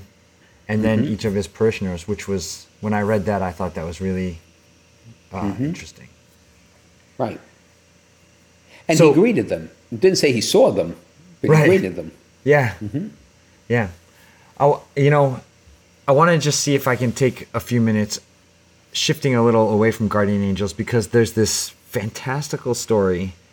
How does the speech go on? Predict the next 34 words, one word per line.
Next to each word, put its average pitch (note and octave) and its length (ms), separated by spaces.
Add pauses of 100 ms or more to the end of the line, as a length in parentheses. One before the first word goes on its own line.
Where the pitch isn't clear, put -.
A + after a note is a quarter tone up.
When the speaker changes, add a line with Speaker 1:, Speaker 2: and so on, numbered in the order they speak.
(460)
Speaker 1:
that, G2+ 340
um, G2 360 (720)
it, A#2 140 (300)
it A#2+ 120
stretches E3 560
belief, G2+ 680 (200)
but A#2+ 140
I A2+ 80
want C#3 360
to B2 80
believe. F2 580 (680)
And A#2+ 160
it's G2 220
Speaker 2:
Mm-hmm. A2+ 80
Speaker 1:
the A#2 80
story C#3+ 520
of A2+ 300
Our A2+ 140
Lady's A#2 340
house A2+ 260
at G2+ 120
Loretto. F2+ 520 (840)
Speaker 2:
Mm-hmm. A2+ 220 (720)
Speaker 1:
So A2 500 (920)
Speaker 2:
Tell D#3+ 200
our C3+ 100
listeners B2+ 480
what A2 140
the G#2+ 60
story F#2+ 320
is E2 160
first, - 260
and C3+ 100
then C3 100